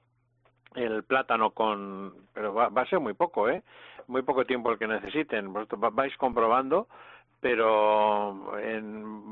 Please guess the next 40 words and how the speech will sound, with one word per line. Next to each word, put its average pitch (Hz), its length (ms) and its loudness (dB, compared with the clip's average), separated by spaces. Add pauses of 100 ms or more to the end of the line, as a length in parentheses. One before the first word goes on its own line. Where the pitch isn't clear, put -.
(540)
un 135 200 -4
ratito 156 840 2
lo 120 160 2
vais 135 220 2
a, 143 60 4
vais 131 220 0
a 143 60 -2
tener 135 200 2
el 123 100 4
plat-, 120 280 -2
el 110 260 0
plátano 113 440 0
hecho. - 240 -8 (460)
Entonces, 123 320 0 (160)
si 127 140 0
la 113 240 2
salsa 160 480 0
todavía 120 460 2
la 107 140 4
veis 110 220 -2
muy 110 160 -6
ligera, 165 440 2 (340)
dejáis 120 340 -2
que 123 200 0
reduzca 110 600 -2 (380)
y 123 120 -2
se 117 140 0
haga 123 540 2
una, 113 400 -2
una 113 240 -4
cremita. - 580 -10 (580)
Y 123 80 2
esa 127 160 0
cremita 135 420 0
son 143 140 0
la 110 100 2
que 104 120 -2
pondrás 101 440 -4
por 120 180 0
encima 135 460 -4